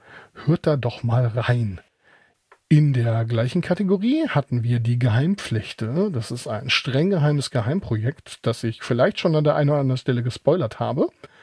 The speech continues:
das wir auch auf dem Podstock aufgenommen haben mit ganz kleinem Publikum und, ja, viel, viel Spaß und einem wirklich tollen Team. Ich bin immer noch ganz beseelt von der Aufnahme, muss ich zugeben. Naja, und eigentlich wollte jemand anders das schneiden, aber hat da einfach keine Zeit für gehabt. Also habe ich mich da jetzt drum gekümmert, wo ich da sowieso gerade so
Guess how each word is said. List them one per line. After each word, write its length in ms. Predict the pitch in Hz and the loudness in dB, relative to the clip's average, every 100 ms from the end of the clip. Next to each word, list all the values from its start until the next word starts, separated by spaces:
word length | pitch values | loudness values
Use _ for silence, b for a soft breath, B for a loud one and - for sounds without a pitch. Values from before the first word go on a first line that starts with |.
| B B B - | B B B 0
das 180 | 147 | 4
wir 100 | 175 | 4
auch 180 | 117 - | 2 0
auf 100 | - | -2
dem 120 | 139 | -2
Podstock 360 | - 123 - 127 | -4 -4 -4 -2
aufgenommen 560 | 143 127 127 123 131 123 | -2 -2 0 0 0 0
haben 240 | 208 233 | 2 2
mit 180 | 196 - | 2 2
ganz 240 | 185 285 | 0 0
kleinem 320 | - 185 185 | 0 2 2
Publikum 760 | - 190 180 156 180 170 170 170 | 0 -2 -2 0 2 4 4 2
und, 640 | 143 135 139 135 135 - b b b b | 2 0 2 0 -2 -8 b b b b
ja, 200 | 151 120 | -2 -2
viel, 260 | - 175 180 | -2 0 0
viel 220 | - 143 | 2 0
Spaß 580 | - 131 135 147 - - | 0 0 0 -2 -4 -2
und 140 | 131 | -2
einem 520 | 127 123 120 123 127 | 0 0 0 0 -2
wirklich 220 | 156 131 - | -2 -2 -2
tollen 380 | - 131 139 | 0 2 0
Team. 360 | 135 - 143 156 | -2 -2 0 0
Ich 140 | - | -2
bin 100 | 131 | -2
immer 140 | 135 123 | 0 0
noch 140 | 117 | 0
ganz 260 | - 123 - | -2 -2 0
beseelt 560 | 135 139 127 143 170 - | 2 4 4 2 2 0
von 200 | 147 143 | -2 -2
der 160 | 139 | 0
Aufnahme, 440 | 135 156 123 110 113 | -2 -2 -2 -2 -2
muss 220 | 120 - | -4 -8
ich 80 | - | -6
zugeben. 480 | 139 120 123 156 B B B B B B - | -2 0 0 0 B B B B B B 4
Naja, 180 | 175 117 | 4 4
und 420 | - 131 135 - | 0 0 0 0
eigentlich 360 | 147 180 156 | 0 0 0
wollte 180 | 147 147 | 0 0
jemand 200 | 143 143 | 0 0
anders 260 | 196 240 - | 0 0 -2
das 140 | 180 | -4
schneiden, 580 | - 151 151 156 156 143 | 0 2 4 2 2 0
aber 180 | 135 123 | 0 -2
hat 120 | 131 | 0
da 160 | 123 127 | 0 0
einfach 160 | 123 | -6
keine 180 | - 120 | -4 -4
Zeit 220 | - 131 | -2 -4
für 100 | - | -2
gehabt. 300 | 127 120 - | -2 -2 -2
Also 160 | 113 110 | -2 -2
habe 120 | 123 | -4
ich 120 | 143 | -4
mich 100 | 139 | -2
da 140 | 135 123 | 0 -2
jetzt 160 | - | -2
drum 100 | 127 | -2
gekümmert, 500 | 117 - 131 123 - | -2 -2 0 0 -2
wo 60 | 117 | -4
ich 80 | - | -2
da 120 | 120 | -2
sowieso 340 | 117 117 123 | 0 0 -2
gerade 280 | 123 113 117 | 0 0 0
so 260 | 117 113 | -2 -4